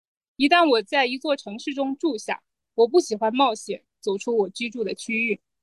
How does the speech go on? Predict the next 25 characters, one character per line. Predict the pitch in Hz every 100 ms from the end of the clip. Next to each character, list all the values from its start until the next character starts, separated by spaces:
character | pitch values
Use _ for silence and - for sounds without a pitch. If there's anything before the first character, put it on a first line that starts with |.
| _ _ _
这 | 339 330
样 | 302 277
我 |
每 | 302 247 190
天 | 226 262 269 262 -
就 | 311
只 | 277 - 214
好 | 262 202
看 | - - 254 220 - -
那 | 269
些 | 247 233
一 | 214
样 | 254 330
的 | 196
东 | 196 196
西。 | - - _ _ _ _
这 | 311
表 | 254 208
明 | 190 220 247
我 | - - -
害 | 262
怕 | - 262
被 | 208 294
打 | 226 -
碎， | - - 240